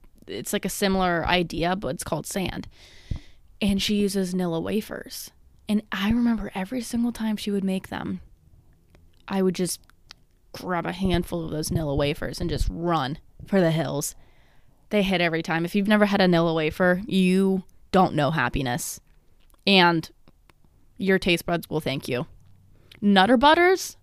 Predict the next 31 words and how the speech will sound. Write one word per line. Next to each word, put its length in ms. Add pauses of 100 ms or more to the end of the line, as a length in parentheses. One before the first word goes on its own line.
(220)
All 100
right, 260 (180)
let 100
me 60
think 180
about 160
this 160
real 120
quick. 220 (2500)
Because 220
here's 160
the 60
thing. 320 (1700)
Once 200
again, 200
these 140
are 80
nostalgic, 560
but 120
I'm 100
not, 240 (1120)
<sighs> 60 (1120)
I 120
don't 140
know, 160
man. 500 (3000)
What 100
do 60
I 140
wanna 180
do? 320